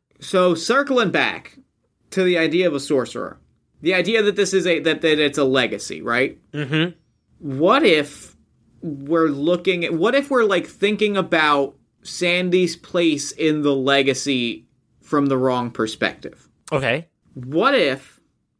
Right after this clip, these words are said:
Speaker 1: Sandy's goal is not to become, like, a, it was not to become a legacy? What if Sandy is not the legacy, but the originator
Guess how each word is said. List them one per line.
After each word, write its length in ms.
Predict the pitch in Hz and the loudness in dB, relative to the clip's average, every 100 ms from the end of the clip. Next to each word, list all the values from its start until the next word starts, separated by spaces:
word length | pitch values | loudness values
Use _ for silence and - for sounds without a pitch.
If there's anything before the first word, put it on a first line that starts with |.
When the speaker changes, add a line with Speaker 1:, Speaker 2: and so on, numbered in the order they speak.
| _ | _
Speaker 1:
Sandy's 640 | - 175 170 208 226 180 | -2 0 2 2 0 0
goal 440 | 175 151 113 - - _ _ _ | 0 0 0 -4 -12 _ _ _
is 260 | - - 131 | 0 0 0
not 420 | 156 170 180 - | 0 2 0 -6
to 600 | - 175 151 143 139 131 - _ _ | -2 0 2 2 2 -2 -10 _ _
become, 920 | - 165 - - - 208 214 185 165 - | 0 0 -2 -14 -4 0 2 0 -4 -6
like, 240 | 147 139 135 | 0 2 2
a, 120 | 143 | 0
it 100 | 156 | 0
was 140 | 160 | -2
not 180 | 202 196 | 0 0
to 80 | 196 | 0
become 460 | 170 165 214 240 190 | -2 -2 -2 0 2
a 40 | |
legacy? 760 | 156 147 127 110 - 104 76 - _ _ _ | 2 2 0 -2 -8 -10 -12 -18 _ _ _
What 180 | 151 240 | 0 0
if 100 | 254 | 0
Sandy 420 | 226 220 208 196 | 0 2 2 2
is 120 | 175 | 2
not 280 | 175 170 147 | 0 0 0
the 160 | 160 143 | 0 2
legacy, 800 | 151 185 151 - 131 107 104 - _ _ 123 | 2 2 2 0 -2 -2 -4 -14 _ _ -4
but 340 | 175 175 143 | -2 -2 0
the 480 | 160 151 147 143 - _ _ | 0 2 2 0 -6 _ _
originator 920 | 156 135 151 170 160 156 143 131 117 | 0 2 2 2 2 2 2 2 0